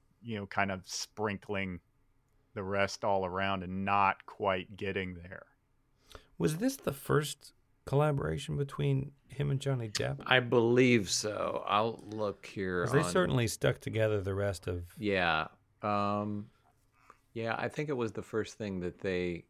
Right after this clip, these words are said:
Speaker 3: they did. And, you know, I've always thought it was interesting with Johnny Depp at this point in, you know, early on his, in his career, where you had this guy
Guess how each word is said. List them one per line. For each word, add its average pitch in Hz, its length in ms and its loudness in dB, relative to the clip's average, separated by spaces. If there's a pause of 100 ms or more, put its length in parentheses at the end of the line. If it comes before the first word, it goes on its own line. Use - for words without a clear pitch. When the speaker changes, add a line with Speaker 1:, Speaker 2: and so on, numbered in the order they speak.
(120)
Speaker 3:
they 90 220 -10
did. 90 360 -4
And, 117 120 -2
you 123 100 2
know, 120 180 6
I've 117 220 4
always 147 360 6
thought 135 200 6
it 117 80 6
was 110 160 2
interesting 104 640 4
with 90 140 -6
Johnny 101 300 2
Depp 90 360 4 (180)
at 98 160 -6
this 104 200 -2
point 95 360 -2
in, 90 260 -4 (300)
you - 180 -8
know, 87 280 -4
early 107 260 2
on 95 160 2
his, 87 200 -6 (100)
in 98 80 -8
his 90 160 -6
career, 92 500 0 (440)
where 107 120 4
you 107 140 6
had 113 340 8
this 117 180 4
guy 95 640 6